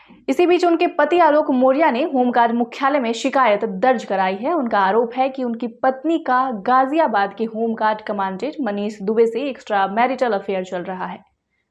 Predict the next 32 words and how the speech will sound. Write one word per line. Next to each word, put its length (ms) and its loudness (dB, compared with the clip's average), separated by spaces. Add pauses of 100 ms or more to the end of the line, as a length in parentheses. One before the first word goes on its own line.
दोनों 240 2
मिलकर 400 0
उनकी 240 -4
हत्या 360 -2
की 300 -4
साजिश 640 0
रच 200 -2
रहे 180 -12
हैं। 140 -18 (640)
शिकायत 380 2
के 100 0
आधार 320 0
पर 200 2
डीजी 340 -2
होमगार्ड 560 0
वीके 280 0
मौर्य 440 2
ने, 180 -10 (480)
अ, 260 2
प्रयागराज 800 2
के 100 -4
डिप्टी 320 -6
कमांडेंट 480 -2
जनरल 260 0
संतोष 440 -4
कुमार 320 0
को 240 -4
मामले 320 0
की 240 -10
जांच 340 -2
सौंपी 400 -6
है। 120 -20